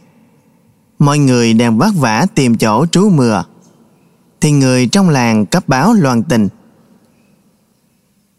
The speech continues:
"Nước làm vỡ đê rồi,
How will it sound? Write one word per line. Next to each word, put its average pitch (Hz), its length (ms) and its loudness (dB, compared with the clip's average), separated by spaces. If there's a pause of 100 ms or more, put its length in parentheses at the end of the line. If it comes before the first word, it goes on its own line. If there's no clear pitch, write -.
(1080)
"Nước 240 340 -2
làm 233 300 0
vỡ 226 240 0
đê 226 200 -2
rồi, 151 340 -2